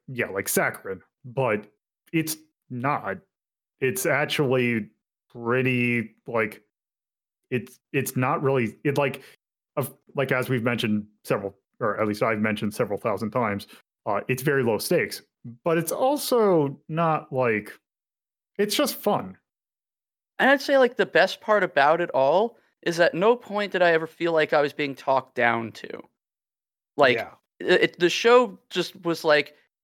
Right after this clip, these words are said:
Speaker 2: it, very mature about what it was doing.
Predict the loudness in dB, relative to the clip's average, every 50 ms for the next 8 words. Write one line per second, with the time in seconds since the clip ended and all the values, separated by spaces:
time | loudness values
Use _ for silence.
0 | _ _ _ _ _ _ _ _ _ _ _ _ _ _ _ _ _ _ -2 0
1 | 0 0 0 -4 -2 2 4 4 6 6 4 2 0 -2 -2 -4 0 2 2 2
2 | 2 0 -4 -10 -14 _ _ _ _ _ _ -6 -4 0 2 4 4 4 4 2
3 | -2 _ -12 -4 -2 0 0 0 0 -2 -6 -8 -8 -8 -10 -10 -10 -10 -14 -16
4 | -16 -20